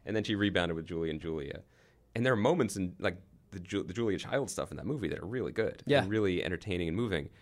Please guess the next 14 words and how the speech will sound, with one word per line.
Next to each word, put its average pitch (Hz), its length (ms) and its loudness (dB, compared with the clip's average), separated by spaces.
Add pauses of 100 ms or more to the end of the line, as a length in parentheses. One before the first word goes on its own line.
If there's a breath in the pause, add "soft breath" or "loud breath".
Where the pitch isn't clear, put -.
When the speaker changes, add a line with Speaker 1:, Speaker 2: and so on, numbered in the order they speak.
(320 soft breath)
Speaker 1:
But 92 80 0
it's - 100 -8
not 98 140 0
about 175 240 -4
just - 260 -10
that, - 280 -10
even 101 180 -2
though 95 80 4
we 95 100 2
become 92 300 0
increasingly 92 560 -2
focused - 400 -2
on 76 160 -6
just 78 340 -2